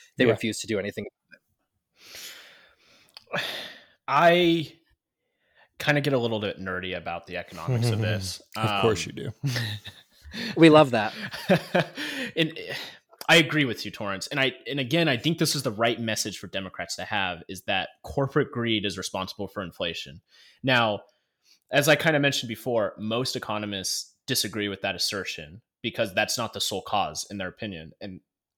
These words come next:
Speaker 3: I don't know if they're wrong about it, but I think it's
Speaker 2: Mm.
Speaker 3: the right message to have, because it's corporate greed. It's
Speaker 2: Yeah.
Speaker 3: immoral, and it put, you're putting the co-, you're pushing the cost that you're facing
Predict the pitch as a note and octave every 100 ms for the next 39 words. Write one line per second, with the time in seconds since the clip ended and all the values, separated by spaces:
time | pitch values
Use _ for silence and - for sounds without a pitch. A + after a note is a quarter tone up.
0 | - C#3 G3 A#3 A3+ A3 F3 G#2 A2+ A#2+
1 | G#2+ F2 D2+ D2 - _ - C3 B2 F3+
2 | F3 E3 E3 C3+ B2 B2 - - G2+ F#2+
3 | D2 - A#2+ - B2+ A2+ - - - -
4 | - - - _ _ _ _ _ _ -
5 | C#3 - F#3+ G3 - C#3 A2+ G2+ G#2 -
6 | _ _ - C#3 - A2+ A#2 A#2 - D#3
7 | F3 C3+ G#2+ G2 F#2+ - - C#3+ C3+ A#2
8 | - _ - E3+ E3+ C3+ D3 - E3+ F3
9 | F#3+ F3 - C3 B2 A#2+ - F3 - G#3
10 | E3+ - C3 A#2 - F#2+ A2 - G2+ G2
11 | F#2